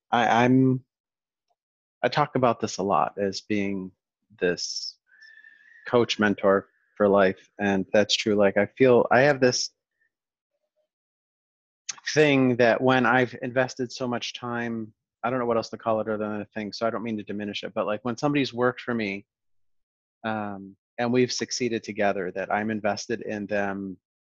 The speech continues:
post-employment. <laughs> So I'm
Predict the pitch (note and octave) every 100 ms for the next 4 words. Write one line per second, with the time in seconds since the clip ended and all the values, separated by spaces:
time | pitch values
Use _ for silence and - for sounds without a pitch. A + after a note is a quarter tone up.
0 | _ _ _ _ _ _ _ _ _ _
1 | _ _ - D3+ C3+ - - - _ _
2 | _ B2+ A2 B2 A#2 G2+ - _ - _
3 | _ _ _ _ _ - - - F#3+